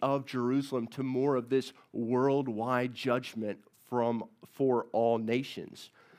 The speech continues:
Um, he speaks about everyone will be judged, including Jerusalem. And that's Jesus' second coming. That's where he moves to beyond five eighty-six B C to Jesus will come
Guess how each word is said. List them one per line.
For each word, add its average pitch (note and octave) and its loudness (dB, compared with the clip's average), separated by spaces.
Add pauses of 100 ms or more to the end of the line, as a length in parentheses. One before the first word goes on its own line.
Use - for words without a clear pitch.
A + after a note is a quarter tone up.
(340)
Um, A#2 4
he C3 -6
speaks - -2
about B2 0
everyone D3 2
will C#3+ 2
be C3+ -2
judged, A#2+ 0
including A#2 -2 (100)
Jerusalem. B2+ -2 (920)
And C3+ -2
that's G3 -6
Jesus' C#3+ -8
second C#3 -6
coming. B2 -6
That's D3 -8
where E3 -2
he D3+ -4
moves B2+ -2
to A#2+ -2 (240)
beyond B2 0
five C3+ -2
eighty-six C3 -6
B A#2 -6
C B2+ -6
to A#2+ -6
Jesus B2 -8
will A#2+ -6
come A2+ -8